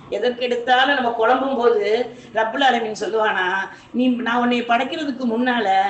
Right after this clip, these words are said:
ஐம்பதாயிரம் வருடங்களுக்கு முன்னால ரிஸ்க படைச்சிட்டேன்." இந்த மெஹர் நிசா என்ன இன்னைக்கு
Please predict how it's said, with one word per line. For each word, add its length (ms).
ஐம்பதாயிரம் 680
வருடங்களுக்கு 540
முன்னால 440
ரிஸ்க 400
படைச்சிட்டேன்." 560
இந்த 160
மெஹர் 320
நிசா 280
என்ன 280
இன்னைக்கு 340